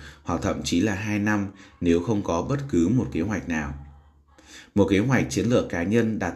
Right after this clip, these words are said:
tên vai, trách nhiệm hoàn thành và giúp bạn được nhiều hơn những gì bạn có thể tưởng tượng ra. Tất cả những người bán hàng giỏi nhất đều làm việc với một kế hoạch được viết ra rõ ràng và bạn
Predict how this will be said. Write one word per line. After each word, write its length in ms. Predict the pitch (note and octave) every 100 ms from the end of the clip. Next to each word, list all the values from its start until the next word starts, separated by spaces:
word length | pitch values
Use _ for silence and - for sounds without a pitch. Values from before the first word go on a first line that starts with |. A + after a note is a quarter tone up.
| -
tên 260 | G#2+ G#2+
vai, 300 | G#2 G#2+ G#2 - - -
trách 180 | - D3
nhiệm 320 | C3+ B2+ -
hoàn 240 | F#2+ E2+ C#2+
thành 280 | F2+ D#2+ D2 -
và 140 | D#2+
giúp 240 | D2+ B2+
bạn 280 | A2 F2+ -
được 200 | F2+ E2
nhiều 260 | E2+ E2+ D#2
hơn 340 | F#2 G2+ F#2
những 180 | F2+ G2+
gì 180 | G#2+ E2+
bạn 180 | D2+ C#2
có 60 | F#2+
thể 180 | G2+ C#2+
tưởng 200 | E2+ C2+
tượng 240 | D#2 C#2+ -
ra. 300 | G2 F#2+ F2+ - _ _ _ _ _ - - - - - -
Tất 160 | A#2+ B2
cả 200 | F#2 D2+
những 140 | E2
người 140 | G#2+ E2+
bán 180 | D2 E2
hàng 220 | A2 F2
giỏi 220 | F2+ D#2
nhất 200 | G2 D3+ C3+
đều 120 | F2+
làm 240 | E2+ D#2+
việc 220 | F2 F2
với 100 | F2
một 140 | A2 G2+
kế 100 | F#2+
hoạch 340 | G2 B2+ G2 C2
được 140 | D#2+ D2+
viết 200 | C#3+ C#3
ra 180 | A#2
rõ 240 | G#2+ A2+ B2
ràng 340 | A#2 F#2+ D#2 D2+ - - - -
và 180 | F2
bạn 280 | C#2+ E2 D2+